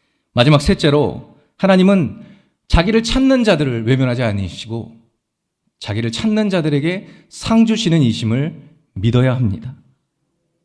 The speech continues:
우리가 그분을 찾을 때 외면하지 않으십니다.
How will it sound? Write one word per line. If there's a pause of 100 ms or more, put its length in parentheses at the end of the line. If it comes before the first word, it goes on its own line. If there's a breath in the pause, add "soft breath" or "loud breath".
(1200)
우리가
그분을
찾을
때
외면하지
않으십니다.